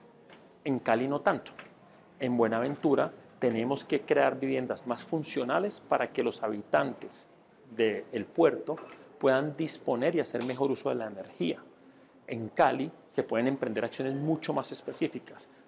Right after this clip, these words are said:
Facilitar, por ejemplo, que los hogares caleños compren lavadoras, que compren computadoras o tablets. La mayor, el mayor progreso este año en Colombia,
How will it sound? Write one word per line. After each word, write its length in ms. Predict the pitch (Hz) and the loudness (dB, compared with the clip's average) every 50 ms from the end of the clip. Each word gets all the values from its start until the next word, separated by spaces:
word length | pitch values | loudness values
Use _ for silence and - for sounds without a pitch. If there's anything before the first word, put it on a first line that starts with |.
| - - | -6 -2
Facilitar, 580 | - 143 - - 143 127 123 117 - 143 143 - | -2 -2 0 -2 -2 -2 -2 -2 -2 -2 -2 0
por 160 | - 170 170 | -2 -2 -2
ejemplo, 480 | 156 117 123 127 123 110 - 143 151 143 - | -2 -4 -4 -6 -6 -6 -6 -6 -6 -6 -4
que 80 | - | -4
los 180 | 135 127 113 - | -4 -4 -2 -4
hogares 360 | 113 113 120 113 127 139 135 | -2 0 2 2 2 0 -4
caleños 600 | - - 139 131 117 110 107 110 117 127 - - - - - - - - | -2 -2 -2 0 0 -2 -4 -4 -8 -10 -12 -18 -20 -20 -20 -20 -4 2
compren 400 | - 135 127 123 - - 131 131 | 2 2 2 2 -2 -4 0 0
lavadoras, 580 | 127 123 120 120 143 143 127 - - - - - - - - - _ - - - - - - - _ - _ _ - - - _ | 0 0 0 0 -2 -4 -6 -8 -10 -16 -20 -20 -20 -20 -20 -20 _ -20 -20 -20 -20 -20 -20 -20 _ -20 _ _ -20 -20 -20 _
que 140 | - 143 - | 0 0 2
compren 480 | - 123 120 120 - - 131 135 135 - - - - | 2 0 0 0 -2 -4 -4 -4 -6 -10 -16 -10 -6
computadoras 600 | - 139 120 - 135 123 - 107 101 110 120 - | -6 -6 -4 -4 -4 -4 0 0 0 0 0 -2
o 40 | - | 0
tablets. 500 | - - 165 139 120 - - - - - - - - - - - - - - - - - - - _ - | 2 4 2 2 2 -6 -14 -18 -20 -20 -20 -20 -20 -20 -20 -20 -20 -20 -20 -20 -20 -20 -20 -20 _ 0
La 160 | 143 139 131 | 2 2 4
mayor, 520 | 135 135 131 123 143 147 165 - - - - - - | 4 2 4 6 8 8 8 6 2 -4 -10 -10 -2
el 100 | - 147 | 0 2
mayor 320 | 139 131 123 135 165 160 165 | 2 4 4 4 2 2 2
progreso 520 | - 190 185 180 - 117 - - 143 151 - - - - - - - | 2 4 4 4 4 2 2 -4 -8 -10 -12 -16 -20 -20 -20 -12 -10
este 300 | - - - - 160 143 | -10 -10 -2 2 2 4
año 260 | 131 127 127 131 - - | 4 2 0 -2 -4 0
en 180 | 147 160 165 | 0 0 0
Colombia, 580 | 160 - 180 165 160 147 120 110 104 104 101 | 4 6 6 6 8 6 4 2 -2 -6 -8